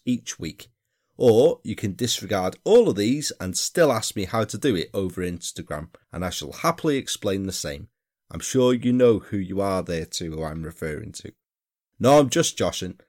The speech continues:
Quick as a flash, you can be hearing these and the remainder of the twenty or so other bonus episodes, because a couple of them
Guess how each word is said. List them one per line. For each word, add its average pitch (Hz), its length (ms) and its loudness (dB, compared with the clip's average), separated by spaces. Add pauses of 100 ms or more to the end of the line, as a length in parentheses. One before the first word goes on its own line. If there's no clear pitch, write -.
(260)
Quick 233 200 6
as 208 80 2
a 208 80 6
flash, 139 480 0
you 127 80 2
can 123 160 -4
be 107 100 0
hearing 127 440 4
these 175 380 0
and 135 140 0
the 110 60 0
remainder 113 540 0
of 98 80 -2
the 92 100 -8
twenty 160 480 -2
or 120 100 2
so 127 320 2
other 165 160 4
bonus 104 500 0
episodes, 92 680 -8 (140)
because 147 220 0
a 156 60 -2
couple - 420 0
of 95 100 -2
them 135 180 -2